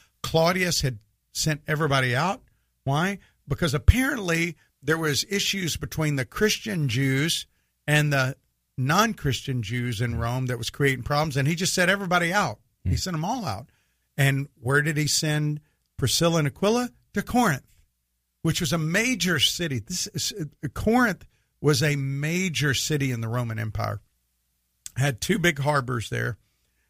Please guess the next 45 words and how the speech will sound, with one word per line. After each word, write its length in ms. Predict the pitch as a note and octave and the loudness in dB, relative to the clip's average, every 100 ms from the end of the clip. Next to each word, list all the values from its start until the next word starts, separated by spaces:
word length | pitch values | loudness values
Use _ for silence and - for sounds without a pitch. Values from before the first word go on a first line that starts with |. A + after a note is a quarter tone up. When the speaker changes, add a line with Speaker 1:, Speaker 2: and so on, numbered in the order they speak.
| _ | _
Speaker 1:
and 280 | C3 C3 C3+ | 0 2 2
it 80 | C3+ | -2
was 140 | B2+ C3 | -2 -2
a, 120 | C#3 | 0
a, 180 | C3+ C3+ | 0 0
along 420 | C3+ C3+ C#3+ D#3+ | 2 2 2 2
a 60 | D#3 | 0
trade 360 | - E3 D#3+ B2+ | 0 2 2 2
route, 200 | C3 C3 | 0 0
which 240 | C#3 - | -2 -2
is 120 | A#2+ | -6
where 200 | - C#3+ | -4 -2
a 80 | A#2+ | -2
lot 260 | A#2+ C3 C#3 | 0 0 0
of 180 | A#2+ | -2
times, 360 | - C3+ B2+ - | -4 -4 -4 -4
if 180 | C#3 B2+ | -6 -2
you 120 | B2 | 2
have 180 | C3+ A#2 | 2 0
a, 100 | A2 - _ _ - | -4 -10 _ _ -2
a 100 | A#2+ | -2
trade 480 | - A#2+ E3 F3+ | 0 2 4 4
route 240 | C#3 C#3 A2 | 2 0 -2
that 120 | C3+ | -6
goes 200 | C3 B2 | -4 -4
along, 360 | B2 B2+ B2+ B2 | -4 -4 -2 -4
you 100 | A#2+ | -2
get 160 | B2+ | -2
a 60 | B2+ | 0
lot 180 | B2 B2+ | 0 -2
of 80 | |
vices 540 | G#2+ B2+ C3 - C3 G#2 | -2 0 0 0 -2 0
on 180 | A#2 A2+ | -2 -2
those 240 | A2+ A2+ | -4 -4
places 600 | - C3 A#2 - C3 - | -2 0 0 0 -2 -2
'cause 220 | - B2 A2 | -2 -2 -2
it 60 | A#2 | -6
gets 180 | A2+ | -6
a 60 | B2+ | -2
lot 180 | A#2+ A#2 | 0 0
of 80 | G#2 | -2
different 320 | A2+ A#2 G#2 | -6 -6 -6
people 300 | C#3 C3 A2 | -4 -4 -6
coming 260 | A#2+ A2 | -6 -6
in. 160 | A2 | -8